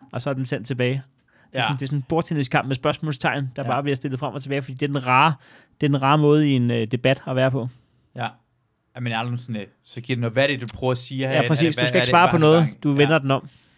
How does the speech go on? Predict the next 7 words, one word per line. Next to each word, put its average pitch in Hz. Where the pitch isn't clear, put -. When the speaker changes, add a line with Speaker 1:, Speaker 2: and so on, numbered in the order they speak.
Speaker 1:
Værsgo. 139
Speaker 2:
Ah, -
jeg, 151
jeg, 139
jeg 165
bliver 165
bare 156